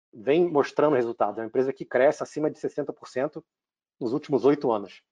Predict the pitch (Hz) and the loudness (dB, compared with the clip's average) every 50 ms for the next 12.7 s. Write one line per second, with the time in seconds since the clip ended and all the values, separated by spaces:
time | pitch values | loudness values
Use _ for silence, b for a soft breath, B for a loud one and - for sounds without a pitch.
0 | _ _ - 175 214 320 320 - - 214 - 214 202 208 208 - - - 185 175 | _ _ 4 4 4 4 6 4 4 6 6 6 6 6 4 2 0 2 4 6
1 | 185 185 - - 190 180 185 190 160 - 196 160 143 143 160 175 151 156 143 - | 6 4 4 4 6 6 6 4 4 2 0 2 4 6 6 6 6 4 2 2
2 | 165 151 - 175 160 135 - - - 151 - - - 156 - - _ _ _ _ | 2 2 4 2 0 0 -2 -2 -6 -6 -4 -4 -6 -6 -6 -8 _ _ _ _
3 | _ _ 123 117 120 120 143 135 - - 143 123 120 - 180 214 226 196 - - | _ _ -6 -4 -4 -2 -2 -2 0 0 0 0 2 2 2 4 4 4 2 0
4 | - _ _ _ _ _ _ 131 120 110 127 131 113 120 127 - - 135 120 117 | -10 _ _ _ _ _ _ -2 0 2 2 2 0 -2 -8 -8 -6 -6 -6 -6
5 | - - - 139 135 127 120 127 127 - - 123 104 _ _ _ _ _ _ _ | -8 -4 0 2 2 4 4 2 0 0 -4 -12 -16 _ _ _ _ _ _ _
6 | _ _ _ _ _ 127 131 147 139 139 139 - 143 120 110 107 147 151 - 151 | _ _ _ _ _ 2 2 2 2 2 2 4 2 4 4 0 -2 0 0 0
7 | 117 107 113 180 226 190 175 - - 143 - 156 156 - - 147 131 123 110 113 | 0 2 2 2 4 4 4 4 2 -2 -2 -2 -6 -2 -2 -2 0 0 0 2
8 | 131 175 269 294 247 160 - - 135 127 123 123 - - - 117 - 123 113 101 | 4 4 4 4 2 2 2 2 2 2 2 0 -4 -6 -6 -4 -2 -2 -4 0
9 | 110 139 156 135 120 113 - - 120 123 127 123 127 120 120 120 - 123 - - | 0 2 2 2 0 -2 -4 -4 -2 -2 0 0 0 -2 -2 -4 -4 -8 -10 -10
10 | _ _ _ 120 107 - 117 107 - - - 151 170 185 175 175 - _ _ _ | _ _ _ -4 -4 -4 -8 -12 -6 0 2 4 4 4 2 -2 -8 _ _ _
11 | _ _ _ _ _ _ _ _ _ _ _ - 156 165 170 - - 196 185 180 | _ _ _ _ _ _ _ _ _ _ _ 2 2 2 2 2 0 2 2 2
12 | 156 - - - 190 196 190 165 165 - - 190 202 | 2 2 0 0 2 2 0 0 -4 -4 -6 -6 -6